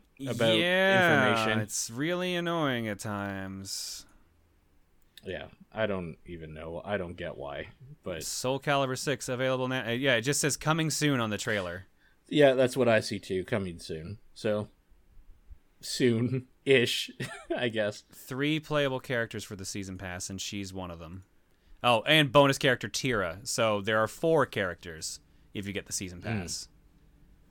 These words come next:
Speaker 1: Gotcha.
Speaker 2: And, and new armor packs for Create of Souls. Two,
Speaker 1: Okay.
Speaker 2: apparently, as well.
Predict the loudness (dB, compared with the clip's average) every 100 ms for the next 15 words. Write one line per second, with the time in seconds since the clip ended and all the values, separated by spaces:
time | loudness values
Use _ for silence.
0 | -20 -20 _ -6 -4 2 2 2 4 4
1 | 4 2 0 0 -2 -2 -4 -2 -4 -4
2 | -8 -10 -10 -8 -8 -8 -12 -14 -16 -18
3 | -20 _ -20 _ -20 _ -20 _ _ _
4 | -6 -4 -4 -6 -4 -2 -2 -2 -12 -12
5 | -14